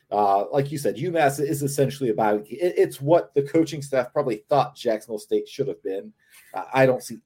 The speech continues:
any way we lose to UMass or, or that game is even close. So we,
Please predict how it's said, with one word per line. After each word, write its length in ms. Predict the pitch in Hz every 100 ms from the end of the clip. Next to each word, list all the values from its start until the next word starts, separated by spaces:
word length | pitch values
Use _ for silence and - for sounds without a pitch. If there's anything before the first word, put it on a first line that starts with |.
| _
any 260 | 175 180 147
way 220 | 110 107
we 140 | 101 101
lose 280 | 104 -
to 80 | -
UMass 460 | 104 107 107 101 101
or, 200 | 107 120
or 200 | 120 120
that 220 | 104 - -
game 180 | 110
is 120 | 98 123
even 180 | - -
close. 380 | 113 110 127 - _ _ _
So 240 | - 120 107
we, 160 | 107